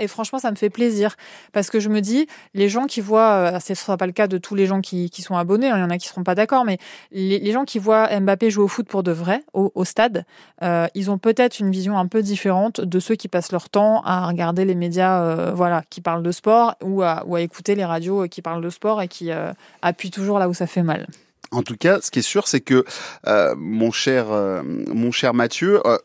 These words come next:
Speaker 2: toi, on rappelle, dans ton profil, tu as suivi Monaco et tu as vu le petit Kylian grandir, euh, du côté de, de Monaco. T'as suivi, euh, pour Nice Matin, euh, Kylian Mbappé. On sait qu'il est parti fâché, pas content, avec les supporters qui le, le sifflaient, et cetera.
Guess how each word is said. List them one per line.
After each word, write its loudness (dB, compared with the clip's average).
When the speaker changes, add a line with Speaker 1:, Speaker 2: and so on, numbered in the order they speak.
Speaker 2:
toi, 4
on -2
rappelle, 2
dans -6
ton -6
profil, -2
tu 0
as 6
suivi -2
Monaco 4
et 4
tu 2
as 10
vu -2
le 0
petit -6
Kylian 2
grandir, -2
euh, -2
du -6
côté -2
de, 0
de 2
Monaco. 4
T'as 4
suivi, -4
euh, -2
pour 2
Nice 2
Matin, 0
euh, 0
Kylian 0
Mbappé. 2
On 0
sait 0
qu'il -4
est 2
parti -4
fâché, 0
pas 0
content, -2
avec -2
les -2
supporters -4
qui -8
le, -2
le -4
sifflaient, -6
et -8
cetera. 0